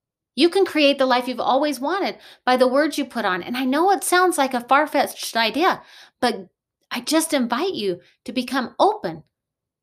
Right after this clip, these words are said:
and start to ask yourself, "How? How do I put on words?" Keep joining me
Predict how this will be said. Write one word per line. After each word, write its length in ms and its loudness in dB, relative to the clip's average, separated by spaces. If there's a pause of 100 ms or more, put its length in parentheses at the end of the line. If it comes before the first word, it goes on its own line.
and 80 -6
start 220 0
to 140 -8
ask 200 -4
yourself, 240 -8
"How? 560 -8 (420)
How 240 -10
do 80 -2
I 100 2
put 220 -8
on 180 -4
words?" 300 -14 (320)
Keep 280 4
joining 360 6
me 240 -2